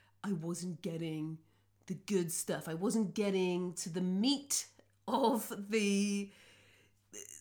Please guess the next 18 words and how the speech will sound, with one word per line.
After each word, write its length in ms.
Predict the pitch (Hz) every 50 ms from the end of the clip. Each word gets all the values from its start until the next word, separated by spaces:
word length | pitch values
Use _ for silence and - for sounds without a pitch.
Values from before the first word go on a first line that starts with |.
| - - -
spiritual 760 | 220 - - - - 220 202 196 208 202 - - 196 196 180
source. 480 | - - - 214 208 180 160 151 -
I 40 | 165
was 160 | 160 175 165
getting 400 | - - - 185 185 220 214 202
this 200 | 160 165 165 -
fake 600 | - - - - - - 175 185 190 - - - - _ -
and 100 | 180 160
deceptive 840 | - 170 160 - - - - 175 165 - - - 185 160 160 160 160 160 -
spiritual 640 | - - - - - 160 160 160 - - 156 151
junk 280 | 147 147 160 147 135 -
food, 380 | - - 156 156 147 131 - -
as 120 | 165 -
I 80 | 160 156
now 260 | 156 151 156 160 151
see 300 | 151 - - - 147 147
it. 260 | 147 143 - - - - _ _ _ - - - - - - - - _ _ _
And 500 | 180 175 175 170 170 175 180 165 160